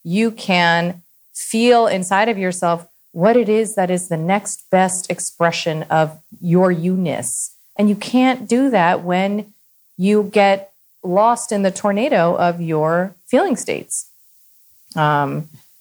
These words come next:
and I, I think that's true for all of us, but I think it's, we were talking about this yesterday, like, especially true for men. There's nothing that makes me feel less safe in the world as a woman than a hysterical man.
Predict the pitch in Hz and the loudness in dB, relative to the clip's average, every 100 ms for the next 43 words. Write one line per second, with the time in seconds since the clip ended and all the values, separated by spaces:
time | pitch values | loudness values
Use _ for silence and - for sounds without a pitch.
0 | - 170 175 180 180 170 170 196 202 202 | -2 2 4 2 2 0 0 0 2 0
1 | - - - _ - - 233 247 190 170 | -2 -12 -14 _ -20 -2 0 2 2 2
2 | 330 277 175 175 185 185 185 185 185 - | 2 2 0 -2 -2 -2 0 -2 -4 -4
3 | 180 175 190 196 202 208 226 262 196 180 | -4 -2 -2 -2 -2 -2 -2 -2 0 2
4 | 170 175 175 185 185 185 180 180 165 170 | 2 0 2 0 0 -2 -2 0 -4 -2
5 | 185 202 220 175 180 190 226 269 254 208 | 0 2 2 2 2 2 2 2 0 0
6 | 190 190 196 196 175 147 151 180 - _ | -2 -2 -4 0 0 2 2 0 -6 _
7 | _ _ _ - 175 175 196 190 165 165 | _ _ _ 0 2 2 2 2 2 2
8 | 170 156 147 151 208 220 170 156 156 156 | 0 0 0 0 0 0 0 0 -2 -2
9 | 151 143 147 139 131 123 - 143 | -2 0 -2 -6 -6 -6 -8 -14